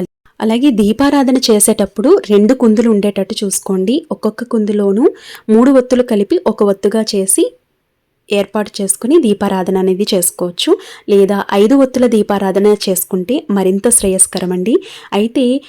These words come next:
ఏ దేవునికి ఏ సమయంలో ఏ ఒత్తులతో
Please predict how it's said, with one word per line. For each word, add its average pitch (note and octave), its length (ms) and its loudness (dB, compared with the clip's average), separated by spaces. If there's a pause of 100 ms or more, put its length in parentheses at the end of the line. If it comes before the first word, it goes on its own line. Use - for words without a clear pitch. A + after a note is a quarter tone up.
(160)
ఏ G#3 220 2
దేవునికి C#4 500 2 (440)
ఏ G3+ 260 0
సమయంలో B3+ 580 0 (220)
ఏ G3 180 2
ఒత్తులతో B3 580 0